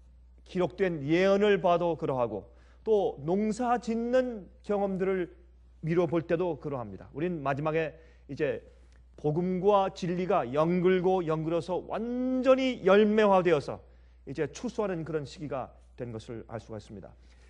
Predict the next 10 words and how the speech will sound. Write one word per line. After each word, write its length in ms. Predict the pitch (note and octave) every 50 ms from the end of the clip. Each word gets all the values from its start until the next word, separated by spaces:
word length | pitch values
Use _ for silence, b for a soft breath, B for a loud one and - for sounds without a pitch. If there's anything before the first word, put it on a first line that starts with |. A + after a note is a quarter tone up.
| b b
이 120 | - F#3+
세상의 320 | G3+ - G3 F#3+ G3+ G3+ G#3
모든 560 | F3+ F#3 G#3+ A#3+ B3+ C4+ C#4+ D4+ D#4 D#4+ D#4
징조가, 600 | - C#4 C4+ C4+ C4 A#3+ C#4 A#3 A#3+ F#3+ D#3 - -
예언의 340 | D#3 G3+ A3+ A#3 A#3 A#3+ A3+
모든 400 | G#3+ A#3 A#3+ C4 C4 C#4 C#4+ C#4
성취가 560 | - G#3+ B3+ B3 - - B3+ A#3+ A3 F#3 - -
사람들의 500 | - F#3 F#3 G3 G3+ G3+ F#3 G3+ G#3 G3
마음 460 | E3 D#3+ E3+ F#3 G3 G#3 G#3+ G#3+ G#3+
씀씀이와 760 | G#3+ - - A3 A3 - - A3+ G#3 G#3 G3+ G3 E3+ C#3